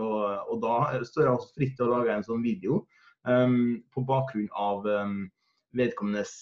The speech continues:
eh, litt forkvakla syn som kan påføres andre. Altså, hadde de bare ment det innad i, eh, familien sin eller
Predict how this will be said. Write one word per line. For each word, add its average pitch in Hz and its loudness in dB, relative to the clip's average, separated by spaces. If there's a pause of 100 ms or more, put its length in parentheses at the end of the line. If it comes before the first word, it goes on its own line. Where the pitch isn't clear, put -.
(140)
eh, 95 -4 (280)
litt 131 -2
forkvakla 117 -2
syn 151 0 (100)
som 127 4
kan 127 2 (100)
påføres 104 -2 (100)
andre. 131 2 (320)
Altså, 120 0 (640)
hadde 131 2
de 120 4 (140)
bare 113 4 (100)
ment 117 0
det 101 -2 (420)
innad 104 2
i, 107 0
eh, 101 -2
familien 101 -2
sin 101 -8
eller 98 -4